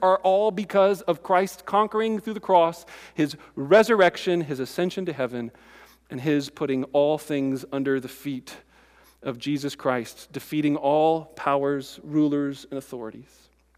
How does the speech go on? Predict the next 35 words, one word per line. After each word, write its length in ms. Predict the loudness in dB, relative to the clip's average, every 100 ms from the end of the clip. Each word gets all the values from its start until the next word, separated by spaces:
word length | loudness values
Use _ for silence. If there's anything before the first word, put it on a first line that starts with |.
| _ _ _ _ _ _ -20 -20 -4
Some 160 | 2 2
of 100 | 4
you 80 |
might 180 | 2 4
be 100 | 4
well 160 | 6 6
aware 240 | 6 6
that 100 | 6
I've 60 | 4
been 120 | 0
spending 320 | 0 0 2
the 100 | 4
last 320 | 4 4 0
year 300 | 0 4 4
or 160 | 2 0
more 400 | 2 4 4 2
studying 540 | 0 2 2 2 0
the 120 | 0 -2
ascension 440 | 0 -2 -2 -6
of 120 | -8
Jesus, 480 | -8 -8 -6 -8 -6
and 160 | -8 -10 -16 -6
on 100 | 2
this 200 | 4 4
resurrection 560 | 4 2 4 4 2 0
day, 140 | 2
I 40 | 4
want 140 | 2
to 40 | 0
make 200 | -2 -4
sure 340 | -4 0 0
it's 140 | -2
clear. 500 | -8 -2 2 2 -2 -12 -20 -10
When 220 | -2 -2 -2 -8 -18
s-, 600 | -14 -14 -14 -16 -16